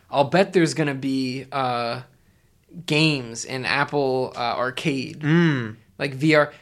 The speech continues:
Speaker 1: So,
Speaker 2: Yeah.
Speaker 1: so, like, we wanna talk
Speaker 2: Yeah.
Speaker 1: about the software, right? Obviously, you can watch, uh, you know, Apple T V Plus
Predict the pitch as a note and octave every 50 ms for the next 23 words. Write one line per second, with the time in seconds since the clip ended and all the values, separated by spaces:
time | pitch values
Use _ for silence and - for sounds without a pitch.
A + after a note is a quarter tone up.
0 | _ - - F#3 F#3 F3+ F3 C#3 C3 C3 B2+ A#2+ A#2 A#2 - F#3 F#3 F3+ E3 F3+
1 | F#3 F3+ E3 F3 F3+ G3+ A3 G#3+ - G3+ G3 G3 F#3 D#3 D#3+ - - D#3+ D#3+ D3+
2 | D#3 - C#3 B2+ B2+ B2+ C3 C3 B2+ - - C#3 D#3 D#3 F3+ F3+ E3+ F3 F#3 F3
3 | E3 D#3 - E3+ D#3 C#3+ C3+ C3 C3 C3 C3+ C#3+ C#3 - - - - - - A2+
4 | C3 B2+ B2 B2 A#2+ A#2+ B2 A#2+ A#2 A2+ - - _ _ _ - - B2 B2+ B2
5 | A2+ A2 A2 F2+ - _ - B2 C3 C3+ C3+ C3+ C3 C3 - - C#3+ C3+ C3 B2+
6 | C3 B2 A#2+ - - C#3+ C3 A#2+ A#2 A#2+ - - - - -